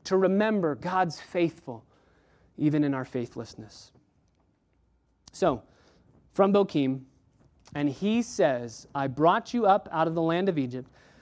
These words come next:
I led you into the land which I've sworn to your fathers." And I said, "I'm never gonna break my covenant with you. I made a covenant and I'm not breaking it. As for you,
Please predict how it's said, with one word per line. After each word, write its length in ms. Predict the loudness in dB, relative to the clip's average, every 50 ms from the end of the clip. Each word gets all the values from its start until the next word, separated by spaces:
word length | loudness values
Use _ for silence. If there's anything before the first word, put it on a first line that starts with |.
| -20 -6 0
I 180 | 2 4 4 4
led 320 | 6 6 4 4 4 2
you 80 | -2 -2
into 220 | -2 0 -2 -2
the 100 | -2 -2
land 240 | -2 0 -2 -2 -4
which 140 | -2 0 0
I've 160 | 0 0 0
sworn 240 | -2 -4 -2 0 0
to 40 | -2
your 80 | -2
fathers." 380 | -2 -4 -6 -6 -8 -10 -10 -10
And 160 | -10 -8 -6
I 80 | -6 -6
said, 180 | -2 -2 -2
"I'm 140 | 0 0 0
never 160 | 0 0 0
gonna 140 | 0 -2 0
break 180 | 0 0 0 0
my 140 | -4 -8
covenant 320 | -6 -6 -8 -8 -8 -10 -14
with 160 | -16 -18 -20
you. 100 | -20 -20 _ _ _ _ _ _ _ _ _ _ _ _ _ _ _ _ _ _ _ _ _ -6
I 80 | -2 2
made 260 | 4 6 6 6 4
a 40 | 2
covenant 400 | 2 2 2 2 2 0 -2 0
and 100 | 0 0
I'm 160 | 2 2 2
not 240 | 0 0 -2 0 2
breaking 440 | 4 4 4 4 2 0 0 0
it. 120 | 0 -2 -6 -12 _ _ _ _ _ _ _ _ _ _ _ _ _ _ 0
As 400 | 2 4 4 4 2 2 -2 -8
for 200 | -4 2 2 4
you, 720 | 4 4 4 4 4 6 6 6 4 4 2 0 -2